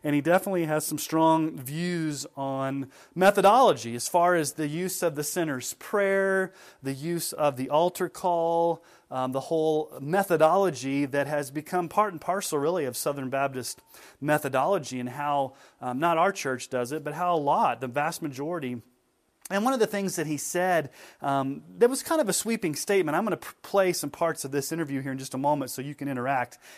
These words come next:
in case you didn't, uh, listen to it. I encourage you to go back on Soteriology one oh one and listen to the whole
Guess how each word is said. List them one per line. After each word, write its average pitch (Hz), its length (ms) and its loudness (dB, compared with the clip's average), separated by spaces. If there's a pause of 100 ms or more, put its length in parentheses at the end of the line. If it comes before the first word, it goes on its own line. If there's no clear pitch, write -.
(120)
in 127 60 -10
case 143 280 -6
you 139 80 -6
didn't, 135 460 -6 (320)
uh, 117 100 -6
listen 143 400 -2
to 120 260 -4
it. 127 120 -2
I 156 80 0
encourage 160 300 -4
you 139 40 -10
to 131 60 -8
go 135 120 -4
back 143 300 0
on 127 120 -6
Soteriology 127 720 -6
one 123 160 -8
oh 120 40 -8
one 127 180 -8
and 120 100 -8
listen 127 220 -10
to - 100 -16
the 117 100 -10
whole 143 420 -4